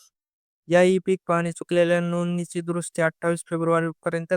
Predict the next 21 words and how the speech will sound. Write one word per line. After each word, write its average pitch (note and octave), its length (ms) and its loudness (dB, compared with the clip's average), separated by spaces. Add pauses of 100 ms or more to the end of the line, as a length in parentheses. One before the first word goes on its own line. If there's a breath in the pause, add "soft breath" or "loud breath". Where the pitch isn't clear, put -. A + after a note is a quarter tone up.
करता D#3+ 240 -2
येणार D#3+ 240 -2
आहे. D#3+ 340 0
रब्बी E3 260 2
हंगामातील E3 640 -2
लागवड D#3+ 420 0
केलेल्या D#3 420 -2
पिकांची E3 420 -6
नोंद E3 340 -4
करण्यासाठी D#3+ 580 -4
राज्य D#3+ 320 -2
सरकारने D#3+ 540 -6
डिजिटल D#3+ 580 -4
क्रॉप E3 260 0
सर्व्हे D#3+ 340 -2 (120)
ॲप D#3+ 180 0 (720)
उपलब्ध F3 460 2 (100)
करून E3+ 220 2
दिलेले D#3+ 320 0
आहे. D#3 200 0 (1120)
ही F#3 100 2